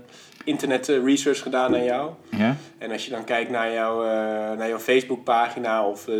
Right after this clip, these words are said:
Speaker 1: de, eh, of naar je, naar je blogs, eh, of je, je podcast. Alle plekken waar jij,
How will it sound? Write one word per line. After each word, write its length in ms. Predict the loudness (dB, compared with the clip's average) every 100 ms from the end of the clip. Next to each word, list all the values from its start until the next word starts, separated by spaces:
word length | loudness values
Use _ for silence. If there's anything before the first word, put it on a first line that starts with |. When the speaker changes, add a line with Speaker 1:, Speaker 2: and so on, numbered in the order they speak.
| -2
Speaker 1:
de, 440 | 0 2 2 0 -4 -16 -18 -18 -16
eh, 800 | -12 -10 -8 -6 -4 -4 -4 -6 -8 -14 -14
of 200 | -14 -12 -16 -16 _
naar 300 | -14 -8 -2
je, 280 | 2 4 4
naar 180 | 2 2
je 120 | 2
blogs, 560 | 4 4 2 -2 -10 -6
eh, 220 | -4 -4
of 140 | -4
je, 320 | 0 0 2
je 100 | -2
podcast. 640 | 0 -2 0 0 0 0 -10 -4
Alle 260 | 4 4
plekken 340 | 4 2 2 6
waar 220 | 6 6
jij, 440 | 6 6 4 0